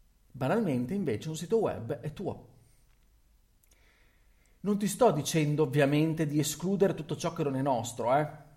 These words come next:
Però di inglobare nella tua strategia anche qualcosa di tuo, da cui partire e su cui appoggiarti sempre.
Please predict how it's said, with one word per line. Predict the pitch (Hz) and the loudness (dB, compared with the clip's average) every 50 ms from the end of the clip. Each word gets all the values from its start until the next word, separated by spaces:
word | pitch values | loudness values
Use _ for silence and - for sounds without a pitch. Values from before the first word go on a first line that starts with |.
| _ _ _ _ _ _ - - - - - _ | _ _ _ _ _ _ -20 -20 -20 -20 -12 _
Però | - 165 175 214 254 | 0 4 6 6 6
di | 202 220 | 6 4
inglobare | 190 160 156 139 151 156 143 180 185 175 147 131 127 123 | 2 0 2 4 4 6 8 8 8 8 8 8 6 2
nella | 117 120 120 123 | 0 -2 -4 -4
tua | 123 180 190 170 | -4 -4 -4 -4
strategia | - 170 - 135 - 147 139 135 151 175 196 233 254 269 247 - - - | -2 -4 -6 -4 -6 -8 -8 -6 -2 2 4 4 4 2 -2 -10 -14 -10
anche | - 165 180 190 208 208 233 | -6 -4 -4 -2 -2 -4 -4
qualcosa | 233 220 208 190 202 196 180 185 175 202 196 | -2 0 0 0 0 -2 -4 -4 -2 -2 -4
di | 214 208 | -4 -4
tuo, | - 165 127 110 - - - - - - _ _ - _ _ _ _ _ _ _ _ _ _ _ _ _ _ _ _ _ _ _ _ _ _ _ _ _ | -6 -6 -6 -4 -6 -6 -8 -12 -20 -20 _ _ -20 _ _ _ _ _ _ _ _ _ _ _ _ _ _ _ _ _ _ _ _ _ _ _ _ _
da | - - 147 147 | -10 -10 -8 -8
cui | - 135 | -6 -8
partire | 113 117 135 131 - - 160 156 170 175 190 226 262 269 - - _ _ _ _ _ _ - | -6 -6 -6 -6 -8 -10 -10 -8 -6 -6 -6 -6 -8 -10 -12 -20 _ _ _ _ _ _ -10
e | - 185 | -8 -8
su | - - 214 | -6 -6 -4
cui | - 156 180 | -2 0 0
appoggiarti | 196 196 196 226 220 165 139 131 110 120 - - 170 | 0 0 0 -2 -2 0 0 0 0 -2 -4 -8 -12
sempre. | 151 - - 101 - 101 101 - - 117 - - - | -10 -8 -8 -8 -8 -8 -12 -14 -14 -16 -16 -20 -20